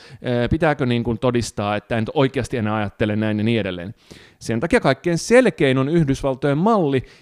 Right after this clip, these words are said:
jossa ei kaivella ihmisen pään sisään sen ajatuksia.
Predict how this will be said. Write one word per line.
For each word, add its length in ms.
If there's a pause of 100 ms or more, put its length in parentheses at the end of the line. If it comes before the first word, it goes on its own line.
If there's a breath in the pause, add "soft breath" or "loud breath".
(100 loud breath)
jossa 440 (180)
ei 540 (120)
kaivella 580
ihmisen 440
pään 440
sisään 440
sen 160
ajatuksia. 680